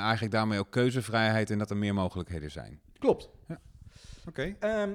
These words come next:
Speaker 2: als je naar het model kijkt, dat is het mooie van een podcast. Mensen kijken niet naar het model terwijl wij dit aan het vertellen zijn.
Speaker 1: Nee.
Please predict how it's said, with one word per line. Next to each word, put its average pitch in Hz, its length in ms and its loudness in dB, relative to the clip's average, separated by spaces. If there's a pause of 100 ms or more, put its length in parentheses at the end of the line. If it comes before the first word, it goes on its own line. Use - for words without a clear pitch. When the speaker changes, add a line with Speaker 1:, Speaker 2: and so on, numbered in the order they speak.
Speaker 2:
als 220 180 -2
je 240 60 -6
naar 226 80 -2
het 175 80 -4
model 170 220 4
kijkt, 214 280 -2
dat 143 100 -6
is 123 60 -6
het 131 80 -16
mooie 147 180 -6
van 117 100 -6
een 110 120 -8
podcast. 175 560 -6 (360)
Mensen 131 380 -6
kijken 123 280 -4
niet 127 140 -8
naar 120 100 -8
het 104 100 -6
model 104 280 -8
terwijl 107 240 -6
wij 101 100 -8
dit 95 100 -12
aan 98 60 -12
het 90 80 -16
vertellen 143 240 -8
zijn. 127 220 -10 (100)
Speaker 1:
Nee. 92 200 -4